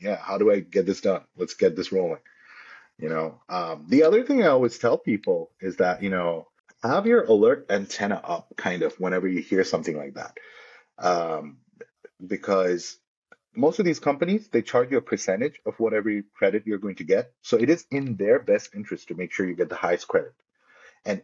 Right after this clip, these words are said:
if necessary, if they need to avoid some of the rules to get you qualified for that credit,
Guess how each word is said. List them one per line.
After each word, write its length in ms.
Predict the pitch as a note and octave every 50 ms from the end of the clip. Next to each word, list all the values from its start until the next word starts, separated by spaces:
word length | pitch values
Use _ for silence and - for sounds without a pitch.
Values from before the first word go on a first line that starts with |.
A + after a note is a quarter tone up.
| _ -
if 260 | C#3+ F3+ F#3+ - -
necessary, 800 | D3+ D#3 F#3 G3 - E3+ - - - G#2 F#2+ F2+ F2 F2+ G2 - _ _ _ _ _ _ _ _ -
if 120 | - F#2+ F#2+
they 100 | B2+ C#3+
need 180 | D#3 D#3+ C#3
to 140 | - A#2 G2+
avoid 420 | F#2+ E2 E2 E2+ F2+ G#2 A#2+ B2 -
some 180 | - C3 B2
of 100 | A#2 G2+
the 80 | G2+ F#2
rules 600 | F2 F2 F#2 G2 G2+ A2 B2+ E3+ F#3 - - - _ _ _ _ _ -
to 80 | G2
get 240 | E2 G2 F#2+ - -
you 60 | F#2+
qualified 480 | - - - F#2 F#2 F#2+ - G2+ F#2+ -
for 100 | - F#2+
that 160 | F2 F2 E2 -
credit, 280 | - - - - -